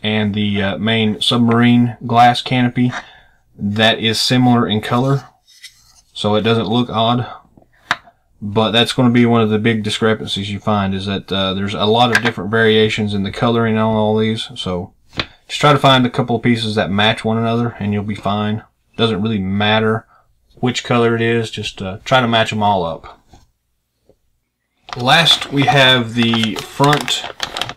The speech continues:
canopy that attaches to the, the driver's seat, I guess you could say. Um, and it's a single one-piece glass. Well, it's plastic, but it's meant to be glass. <laughs>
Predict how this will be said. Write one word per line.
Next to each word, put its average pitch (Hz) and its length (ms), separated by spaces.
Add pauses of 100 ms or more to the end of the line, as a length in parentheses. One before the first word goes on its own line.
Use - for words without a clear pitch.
(140)
canopy 160 640 (1300)
that 117 180
attaches 123 440
to 123 160
the, 110 240
the 107 120
driver's 117 400
seat, 123 360
I 113 40
guess 117 200
you 110 60
could 117 140
say. 120 260 (1080)
Um, 107 300 (920)
and 123 100
it's 117 120
a 113 40
single 151 360
one-piece 143 560
glass. 120 560 (1000)
Well, 95 260
it's 98 100
plastic, 101 480
but 92 160
it's 98 200
meant 101 200
to 95 40
be 95 280 (420)
glass. - 380
<laughs> - 260